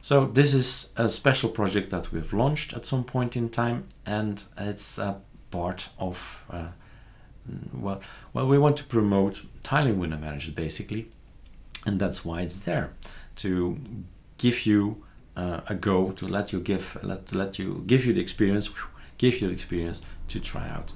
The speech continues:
these tiling window managers on your own. All right, so that's, um, how you choose, and on the system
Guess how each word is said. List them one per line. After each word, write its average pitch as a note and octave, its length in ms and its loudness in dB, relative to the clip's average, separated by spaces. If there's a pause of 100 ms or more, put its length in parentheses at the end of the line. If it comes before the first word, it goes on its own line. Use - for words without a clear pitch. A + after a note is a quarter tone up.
(320)
these D#2+ 320 -6
tiling E2+ 380 -2
window D#2+ 180 -4
managers E2 580 -10 (220)
on D2+ 160 -4
your D#2 220 0
own. - 140 -2 (1300)
All D3+ 100 8
right, G#3 180 10
so D#3 160 6
that's, C#3+ 360 6
um, C3+ 340 8
how B2 180 4
you A#2 220 6
choose, - 760 2
and A#2+ 360 2
on F#3 340 4
the D3+ 80 4
system D3 500 0